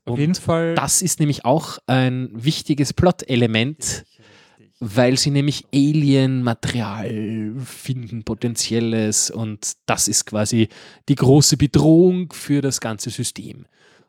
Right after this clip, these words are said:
Speaker 2: Und die große Chance vielleicht, man weiß es noch nicht.
Speaker 1: Ja, ja.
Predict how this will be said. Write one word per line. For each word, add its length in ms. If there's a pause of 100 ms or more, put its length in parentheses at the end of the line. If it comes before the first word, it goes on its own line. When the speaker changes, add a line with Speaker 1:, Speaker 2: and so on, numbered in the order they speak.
Speaker 2:
Und 140
die 80
große 280
Chance 440
vielleicht, 520
man 120
weiß 220
es 140
noch 160
nicht. 280
Speaker 1:
Ja, 60 (120)
ja. 120